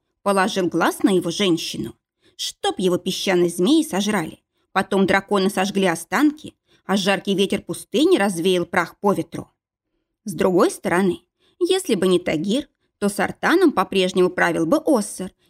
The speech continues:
и империя с каждым годом скатывалась на задворки мира, пока ее не поглотили соседи, разорвав на кусочки.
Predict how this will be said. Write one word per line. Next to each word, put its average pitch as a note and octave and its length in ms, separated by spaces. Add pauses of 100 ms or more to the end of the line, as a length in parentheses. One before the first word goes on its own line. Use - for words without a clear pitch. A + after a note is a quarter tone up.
(120)
и G3+ 180
империя G3 360
с - 80
каждым E3+ 460
годом D4+ 300
скатывалась G3 640
на F#3+ 80
задворки F#3+ 460
мира, C4 340
пока F#3 340
ее F#3 180
не F#3 120
поглотили E3 540
соседи, B3+ 580
разорвав F3+ 520
на E3 80
кусочки. - 680